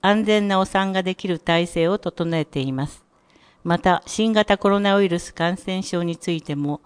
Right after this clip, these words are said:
感染予防対策を徹底して実施しており、今までと同様に安心してお産できます。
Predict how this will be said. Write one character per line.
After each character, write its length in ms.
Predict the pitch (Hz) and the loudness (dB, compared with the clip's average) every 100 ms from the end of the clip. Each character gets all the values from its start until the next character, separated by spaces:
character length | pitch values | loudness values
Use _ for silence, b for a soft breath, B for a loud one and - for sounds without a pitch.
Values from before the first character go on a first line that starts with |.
| b b b b | b b b b
感 260 | 202 214 | 0 0
染 240 | 202 208 202 | 0 0 2
予 140 | 190 | 0
防 200 | 185 180 | 0 0
対 240 | 185 185 | 2 0
策 260 | 180 156 - | 0 -4 -4
を 80 | 143 | -6
徹 240 | - 156 _ | -4 -8 _
底 160 | 180 185 | -4 -4
し 100 | - | -4
て 220 | - 196 | -4 -4
実 160 | 156 160 | -4 -8
施 200 | - 160 | -6 -8
し 40 | - | -6
て 140 | 156 | -2
お 100 | 147 | -2
り、 240 | 143 135 - b b b b | -2 -8 -12 b b b b
今 200 | 180 196 | -2 0
ま 120 | 196 | 2
で 120 | 175 | 2
と 160 | 165 156 | 0 0
同 260 | 147 156 156 | 2 2 2
様 200 | 156 151 | 0 0
に 220 | 147 147 _ | 0 -2 _
安 180 | 180 202 | -2 -2
心 280 | 208 196 190 | -2 -4 -4
し 60 | - | -2
て 120 | 208 | 0
お 100 | 165 | 0
産 260 | - 151 | 0 -4
で 120 | 143 147 | -2 -6
き 160 | - | -6
ま 100 | 135 | -6
す。 160 | 147 | -8